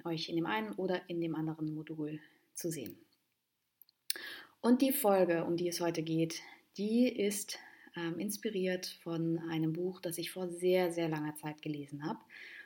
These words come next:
Und wenn ich sage vor sehr, sehr langer Zeit, dann meine ich sowas wie vor fünfzehn Jahren, vor siebzehn Jahren vielleicht. Und das Buch ist von Paul Watzlawick und es heißt Die Anleitung zum Unglücklichsein.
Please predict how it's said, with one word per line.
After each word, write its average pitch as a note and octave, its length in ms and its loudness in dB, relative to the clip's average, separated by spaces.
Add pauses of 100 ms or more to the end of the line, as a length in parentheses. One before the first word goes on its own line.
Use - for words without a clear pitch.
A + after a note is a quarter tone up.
(200)
Und E3 640 6 (340)
wenn E3 180 0
ich D#3 120 0
sage D#3+ 220 -4
vor D#3+ 180 -4
sehr, D#3+ 380 2
sehr E3 120 2
langer D#3+ 260 4
Zeit, E3+ 420 0
dann D#3 120 0
meine D#3 280 2
ich E3 100 -6
sowas E3 400 -4
wie E3 80 -4
vor F3+ 220 -12
fünfzehn F#3 680 -4
Jahren, F3 640 -2
vor F#3 500 -6
siebzehn F#3 480 -6
Jahren D3+ 280 -6
vielleicht. - 520 -14 (680)
Und G3+ 100 2
das G#3+ 140 2
Buch C#4+ 200 4
ist B3+ 100 2
von A3+ 160 -2
Paul A3 220 4
Watzlawick G3+ 520 0
und F#3 100 0
es E3+ 140 -4
heißt F3+ 200 0
Die - 140 -10
Anleitung E3+ 640 0
zum E3+ 300 -2
Unglücklichsein. E3 1120 -4